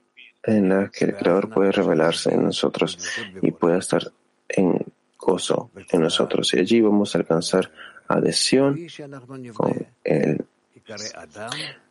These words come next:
en este gran cli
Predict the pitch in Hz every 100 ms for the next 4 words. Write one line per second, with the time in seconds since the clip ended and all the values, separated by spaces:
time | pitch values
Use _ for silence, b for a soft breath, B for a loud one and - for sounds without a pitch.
0 | - 87 87 87 92 - - - 69 -
1 | 92 95 104 104 101 - - - 101 98
2 | 90 73